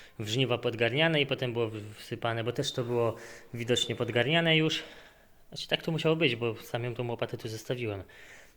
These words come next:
Więc to jest ewidentnie to mokre, co przywieźliśmy chyba, to dookoła. E, no, także pamiętajcie, do silosu suche albo dużo dmuchamy, bo inaczej będziecie mieli coś takiego.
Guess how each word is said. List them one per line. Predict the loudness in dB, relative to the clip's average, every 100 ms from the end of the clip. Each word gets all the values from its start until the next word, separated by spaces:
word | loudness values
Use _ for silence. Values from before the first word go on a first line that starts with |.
| -10
Więc | -6 -4 2
to |
jest | 2 4
ewidentnie | 2 4 2 2 0
to | 0
mokre, | 4 2 2 -2
co | 0
przywieźliśmy | 0 2 2 0 -2 -2 -4
chyba, | -4 -4
to | -4
dookoła. | -2 -4 -2 -2 -2 -6 -20 -20 -20 -20 -20 -18 -12
E, | -12 -12 -12 -6
no, | -4
także | -2 -2 2
pamiętajcie, | 2 4 2 0 -2 -4 -8 -2
do | 0
silosu | 2 2 0 4 2 2 -4 -16 -20 -20 -10
suche | 2 4 8 6 6 -2 2
albo | 4 4
dużo | 4 4 4
dmuchamy, | 2 0 -2 -4 -10 -18 -20 _ -20 -20 -20 -8 0
bo |
inaczej | 2 2 0
będziecie | -2 0 0
mieli | 0
coś | -2 -6
takiego. | -4 -6 -8